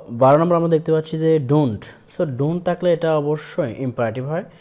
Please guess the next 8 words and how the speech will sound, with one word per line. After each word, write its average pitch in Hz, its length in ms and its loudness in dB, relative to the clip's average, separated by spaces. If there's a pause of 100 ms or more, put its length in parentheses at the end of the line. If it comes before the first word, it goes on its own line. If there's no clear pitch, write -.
(320)
ইম্পারেটিভে 123 480 2
সাধারণত 151 320 -4
don't 127 320 -2
থাকলে 151 300 -6
কী 160 120 -10
হবে? 170 320 -4 (460)
Will 135 280 0
you। 90 100 -10